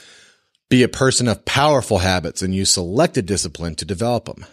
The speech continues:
Number two, build one habit at a time.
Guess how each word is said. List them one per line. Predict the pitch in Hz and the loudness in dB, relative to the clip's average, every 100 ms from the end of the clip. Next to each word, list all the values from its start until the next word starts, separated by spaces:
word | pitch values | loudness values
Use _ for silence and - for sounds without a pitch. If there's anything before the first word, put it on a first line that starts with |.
| - | -12
Number | 90 101 104 101 104 | -4 0 0 0 0
two, | - 160 143 87 69 | 0 2 2 2 -4
build | 101 92 | -4 -2
one | 82 85 98 101 | -2 0 0 0
habit | 95 85 92 87 90 - | -2 -2 -2 -2 -4 -6
at | 85 82 | -2 -2
a | 80 | -2
time. | 76 87 76 60 | -6 -6 -6 -8